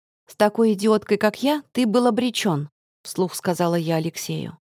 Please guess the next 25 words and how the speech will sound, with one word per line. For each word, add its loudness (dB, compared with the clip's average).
Он, 0
конечно, 0
не 2
ответил. -6
«Сам 0
виноват. 0
Нечего 0
было 2
тащить 0
меня 4
со -4
станции. -2
Говорила 4
же, 4
ничего 4
не 6
умею». 4
Поняв 2
абсурдность 0
своего 0
монолога, 0
я 0
продолжала 0
обыскивать -4
корабль. -6